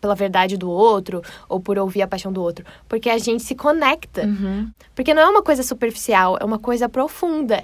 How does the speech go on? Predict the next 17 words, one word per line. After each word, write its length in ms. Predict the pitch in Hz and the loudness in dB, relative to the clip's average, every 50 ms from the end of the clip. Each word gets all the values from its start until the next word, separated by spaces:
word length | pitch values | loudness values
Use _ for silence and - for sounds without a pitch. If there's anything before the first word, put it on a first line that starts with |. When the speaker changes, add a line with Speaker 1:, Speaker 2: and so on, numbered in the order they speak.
| - - | -4 -8
Speaker 1:
E 140 | - 214 | -6 -2
daí 240 | 208 214 208 202 208 | 0 2 2 2 2
vira 160 | 190 208 208 | 0 -2 -2
uma 100 | 208 208 | -4 -4
conexão 520 | 208 - 220 220 214 214 208 - - 214 226 | -4 -4 -4 -4 -4 -6 -6 -6 -6 -4 -4
legítima. 560 | 254 277 233 240 208 185 - - 185 180 175 185 - | -4 -4 -4 -4 -6 -8 -8 -12 -12 -12 -12 -12 -8
E 20 | 185 | -6
daí 160 | 190 185 190 | -6 -6 -6
pronto. 460 | 185 - 240 196 180 180 - - - _ - _ _ - - - _ _ _ _ | -6 -8 -8 -8 -8 -8 -14 -20 -20 _ -20 _ _ -20 -20 -20 _ _ _ _
Ser 220 | _ - - 196 180 | _ -10 -8 -6 -6
humano 200 | 185 185 185 190 | -4 -6 -6 -6
conectou, 600 | 185 202 196 190 185 - - - - 185 202 233 | -6 -6 -6 -6 -8 -10 -14 -12 -10 -10 -8 -10
não 120 | 269 311 311 | -10 -12 -10
tem 280 | - 415 440 339 208 | -4 -4 -4 -2 -2
erro, 200 | 185 165 170 165 | -6 -6 -8 -10
meu 140 | 156 151 151 | -10 -10 -8
anjo. 340 | 147 147 151 - - - | -8 -10 -10 -12 -16 -20